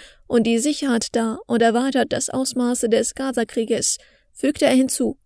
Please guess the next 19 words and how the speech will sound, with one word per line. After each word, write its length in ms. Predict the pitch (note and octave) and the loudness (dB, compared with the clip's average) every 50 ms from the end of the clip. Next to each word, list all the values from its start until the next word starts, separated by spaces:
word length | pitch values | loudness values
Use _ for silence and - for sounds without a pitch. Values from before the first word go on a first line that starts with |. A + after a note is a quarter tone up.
| _ _ _ _ _ _ - | _ _ _ _ _ _ 2
Der 120 | A#3+ D4 C#4 | 8 8 8
iranische 560 | B3 D4+ D#4 D#4 E4+ E4+ E4 D4+ - D4+ C#4+ | 8 8 2 0 -2 -4 -4 -2 -2 0 0
Außenminister 640 | - C4 C4 - B3 A#3 A3+ A3 A#3 A#3+ - B3+ B3+ | 0 0 0 2 2 2 4 2 2 0 0 -2 0
stellte 240 | - C4 B3 C4 B3 | 2 2 2 2 0
fest, 320 | - C#4 C#4+ C#4+ - - - | 0 0 0 0 -2 -2 0
dass 200 | A3+ C4+ C4+ C4+ | 2 2 2 4
Satellitenbilder 920 | D4 C#4 C#4 D4+ D#4+ E4 - - D4+ C#4+ B3 G#3 A#3 A#3+ A#3 B3+ B3+ A#3+ | 2 2 0 0 -4 -4 -4 -2 0 2 4 6 6 6 6 4 2 0
zeigen, 480 | - - B3+ A#3 B3+ C4 C#4+ D4 C#4+ | -2 -2 -2 -2 -2 -2 0 0 2
dass 140 | C4 B3+ B3 | 2 2 0
etwa 360 | - - B3+ - - C4+ C4 | 0 -2 -4 -2 -2 -4 -4
zweihundertdreißig 880 | B3 - - C#4 C#4 C4+ C4+ C4 C4 - B3 B3 C4 C#4 - C#4 A#3+ - | -4 -4 -4 -2 0 0 0 0 0 -2 -2 -4 -2 -2 -2 -4 -4 -2
Handelsschiffe 720 | C4+ C#4 C#4+ C#4 A#3 A3 - - A#3 A#3 - B3 A#3+ - | -2 -2 0 0 0 0 0 0 0 2 2 2 2 2
und 220 | - A#3 A3+ - - | 0 -2 -2 0 0
Öltanker 500 | C4 C4 - C4 A#3+ A#3 - B3+ B3+ B3 - - - - _ _ - | -2 -2 0 -2 -2 0 2 2 0 0 -2 -10 -20 -20 _ _ -6
im 220 | - - A#3 A3 A3+ | -2 0 2 4 4
Roten 340 | A3+ A#3+ C#4 C#4+ - B3+ A#3+ | 4 4 4 4 2 4 4
Meer 160 | A#3 A#3 A#3 | 4 4 4
unterwegs 580 | A#3 A#3+ C4 A#3 G#3+ G3+ A#3 B3+ - - - | 2 2 2 2 2 2 2 0 0 -2 -6
waren, 300 | - A#3 A3+ A3 A3 A3+ | -4 0 0 2 2 0